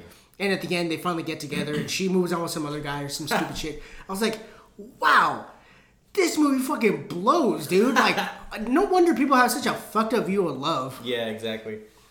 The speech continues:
Speaker 2: It's, yeah, uh, I don't know, man. Like, the fucking movie business is entertaining, but at the same time, they fucked up so many opinions on so many things.
Speaker 1: Yeah.
Speaker 2: It's ridiculous.
Speaker 1: It's, you know somebody's watching that going,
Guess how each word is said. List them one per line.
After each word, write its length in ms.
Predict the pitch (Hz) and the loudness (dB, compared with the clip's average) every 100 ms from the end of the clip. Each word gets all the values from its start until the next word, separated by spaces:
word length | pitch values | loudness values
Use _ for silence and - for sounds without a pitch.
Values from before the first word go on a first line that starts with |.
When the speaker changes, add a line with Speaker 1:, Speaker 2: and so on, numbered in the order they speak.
| _ - | _ -16
Speaker 2:
It's, 300 | 180 - 147 | -14 -14 -12
yeah, 220 | 147 - - 151 | -10 -10 -14 -18
uh, 280 | 151 - - - - - - | -18 -12 -10 -10 -14 -18 -10
I 120 | 170 | -6
don't 80 | 156 | -6
know, 100 | 127 | -6
man. 100 | 120 120 | -8 -10
Like, 140 | 123 | -10
the 80 | 151 | -10
fucking 560 | 214 196 156 127 120 127 | -8 -8 -8 -10 -12 -8
movie 260 | 156 147 | -4 -4
business 360 | 135 135 131 120 | -2 -2 -4 -10
is 140 | 135 | -12
entertaining, 640 | 127 123 113 127 123 135 123 | -10 -10 -10 -12 -10 -10 -8
but 80 | |
at 40 | 113 | -8
the 40 | 110 | -8
same 160 | 127 | -10
time, 220 | 113 120 | -12 -12
they 100 | 120 | -10
fucked 400 | 127 - 143 139 | -12 -12 -12 -10
up 80 | 120 | -12
so 100 | - | -12
many 160 | 127 113 | -10 -10
opinions 380 | 104 131 123 110 | -10 -12 -14 -14
on 100 | 101 | -14
so 160 | - | -12
many 160 | 113 107 | -12 -12
things. 440 | - 117 127 - _ | -12 -12 -12 -18 _
Speaker 1:
Yeah. 280 | 185 240 175 | -4 -2 -2
Speaker 2:
It's 120 | 131 | -4
ridiculous. 720 | 113 110 170 - 98 92 - - _ | -8 -10 -10 -10 -12 -14 -18 -20 _
Speaker 1:
It's, 280 | 233 240 - | -6 -4 0
you 100 | 269 | 4
know 100 | 392 | 6
somebody's 360 | - 330 226 156 | 6 4 4 4
watching 280 | 170 175 175 | 0 0 -4
that 120 | 147 | -4
going, 180 | 156 | -8